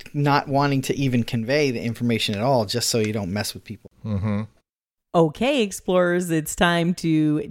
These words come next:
Speaker 3: dig up or bury beneath the sea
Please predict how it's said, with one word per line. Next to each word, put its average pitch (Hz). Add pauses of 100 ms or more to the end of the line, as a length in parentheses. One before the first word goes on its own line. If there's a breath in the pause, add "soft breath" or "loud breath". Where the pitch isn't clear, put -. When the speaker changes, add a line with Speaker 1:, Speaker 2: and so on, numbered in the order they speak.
(140)
Speaker 3:
dig 240
up 214
or 156
bury 254
beneath 214
the 302
sea 285